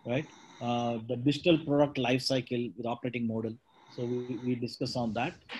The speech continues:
and also direct plan improve, the fourth module,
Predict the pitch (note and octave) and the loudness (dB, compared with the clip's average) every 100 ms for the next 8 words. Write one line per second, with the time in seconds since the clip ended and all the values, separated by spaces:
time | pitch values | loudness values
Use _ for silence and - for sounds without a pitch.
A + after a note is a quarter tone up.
0 | - _ C3 C3+ C3+ C3+ C3+ D3+ C3+ D3 | -14 _ 2 4 6 6 4 2 6 6
1 | D#3+ - - C3+ C3+ B2+ B2 A2+ A#2 F3+ | 4 -2 2 4 6 4 0 -2 2 4
2 | F#3 E3 C#3+ G#2+ A2 | 4 4 2 2 0